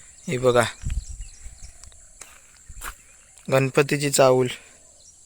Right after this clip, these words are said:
नागखडी. आता फुला यावन जातली ती भावान, पण आता हय येऊन ना कोणतरी घेऊन जातली नंतर गणपतीच्या आदल्या दिवशी.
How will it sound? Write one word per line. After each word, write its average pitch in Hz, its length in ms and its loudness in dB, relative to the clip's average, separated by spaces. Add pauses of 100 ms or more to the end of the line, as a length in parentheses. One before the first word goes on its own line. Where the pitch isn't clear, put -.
(560)
नागखडी. 131 480 4 (2500)
आता 139 140 -4
फुला 139 300 0
यावन 135 320 8
जातली 127 420 -6
ती 131 120 -2
भावान, 123 360 2 (580)
पण 147 120 -2
आता 127 220 -2
हय 131 120 2
येऊन 151 200 4
ना 147 300 2
कोणतरी 139 320 0
घेऊन 135 200 0
जातली 120 260 -6
नंतर 120 300 -4 (800)
गणपतीच्या 131 560 0
आदल्या 123 240 6
दिवशी. 113 300 0